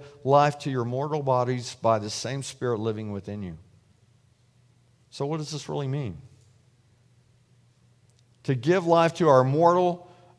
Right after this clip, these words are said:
earthly bodies means that we will have eternal life when our bodies physically die. We know that we will live on for all of eternity. It's just a matter of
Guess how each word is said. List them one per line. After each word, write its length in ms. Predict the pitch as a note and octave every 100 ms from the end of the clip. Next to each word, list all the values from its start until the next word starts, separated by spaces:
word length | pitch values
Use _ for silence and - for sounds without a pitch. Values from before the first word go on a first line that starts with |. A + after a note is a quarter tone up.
| -
earthly 340 | D#3 D#3+ D#3+
bodies 480 | D3+ C#3+ C#3+ C3+ A#2
means 460 | C#3 C#3 C#3 B2 A2
that 560 | C3 C3 B2+ - - - _ -
we 160 | D#3
will 240 | E3 D#3 D3
have 480 | C#3 C#3 C#3+ C#3 C3+
eternal 400 | B2 D3+ D#3 C#3
life 320 | C#3 B2+ C3
when 100 | B2
our 120 | B2+
bodies 640 | B2 C3+ C3 B2 A#2+ - - _
physically 520 | E3 D3 D3+ C#3 C3+
die. 400 | C3 B2+ G#2 F#2+ -
We 180 | A#2 C3
know 260 | C#3 C#3
that 200 | C3 A2+
we 140 | C3+ C#3
will 200 | B2 C3
live 220 | D#3 D3
on 260 | D3 C3+
for 200 | A#2+ B2
all 160 | B2+ C#3+
of 100 | C#3
eternity. 560 | C#3 - D3 A#2+ F#2+ E2+ - - _ _ _ _ _ _ _ _ _ _ _ -
It's 140 | B2
just 200 | F3 D#3+
a 60 | D#3+
matter 320 | D#3 D#3 C#3
of 80 | A#2